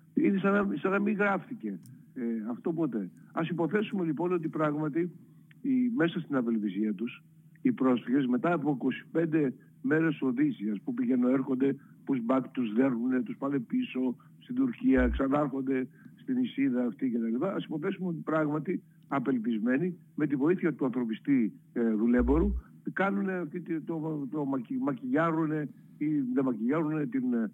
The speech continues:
πού βρέθηκαν τα σι-, τα σύνεργα μακιγιάζ σε μια νησίδα όπου οι άνθρωποι δεν έχουν,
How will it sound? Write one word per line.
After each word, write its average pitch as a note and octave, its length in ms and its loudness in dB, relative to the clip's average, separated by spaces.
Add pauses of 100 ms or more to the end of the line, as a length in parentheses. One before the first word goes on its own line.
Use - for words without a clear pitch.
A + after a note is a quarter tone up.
(160)
πού F3+ 120 2
βρέθηκαν D3+ 500 0
τα G#2 320 -4 (240)
σι-, A#2 280 -4
τα A2 120 -4
σύνεργα A2 400 2
μακιγιάζ A2 520 0 (320)
σε - 140 -2
μια B2 180 6
νησίδα A2 540 4 (220)
όπου A#2 340 4
οι B2 60 8
άνθρωποι B2+ 280 4
δεν A#2+ 160 4
έχουν, G#2+ 460 0